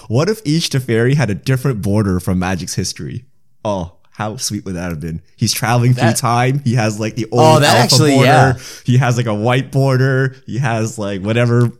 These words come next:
Speaker 1: you know, all the different variations of card borders. That would have been amazing.
Speaker 3: That would
Speaker 2: That
Speaker 3: be
Speaker 2: would make
Speaker 3: amazing on
Speaker 2: me
Speaker 3: so many levels. Yeah.
Speaker 2: That would make me care about the different versions because currently I still haven't really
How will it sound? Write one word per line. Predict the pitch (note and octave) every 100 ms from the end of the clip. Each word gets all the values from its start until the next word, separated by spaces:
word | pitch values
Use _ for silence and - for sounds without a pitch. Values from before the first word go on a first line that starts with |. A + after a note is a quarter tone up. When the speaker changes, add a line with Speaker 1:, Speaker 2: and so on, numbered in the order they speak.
| -
Speaker 1:
you | B2
know, | F#2+ G2
all | C#3+ D#3+
the |
different | C3 D#3 D3 A#2+
variations | C3+ B2 A2+ B2+ D3+ C#3+
of | G2
card | - F#2+ F2
borders. | E2+ D#2+ D#2 D2+ -
That | G#2+ A#2+ -
would | A2+ G2
have |
been | G2 F#2
amazing. | E2 E2+ - - D#3+ - _ _ - C3
Speaker 3:
That | D#3 G#3+
would | G3+
Speaker 2:
That | E3+
Speaker 3:
be | E3
Speaker 2:
would | B2+
make | B2+
Speaker 3:
amazing | C3 B2+
on |
Speaker 2:
me | A2+
Speaker 3:
so | - C#3 A#2+
many | A#2+ A2+ G#2
levels. | G2 E2+ E2+ - - - _ _ - -
Yeah. | A#2+ G#2+ F#2 C3
Speaker 2:
That | D3
would | F3
make | F3+ -
me | F3 D3+
care | D3+ D#3+
about | C#3 C#3
the | C3
different | C3 A2+ F#2+
versions | C#3 C#3+ F2+ F#2+
because | G#2+ A2 G#2
currently | - C#3 A#2 A2 G#2
I | A2
still | - B2 A#2+
haven't | A#2+ A#2 G2
really | A2 G#2 G2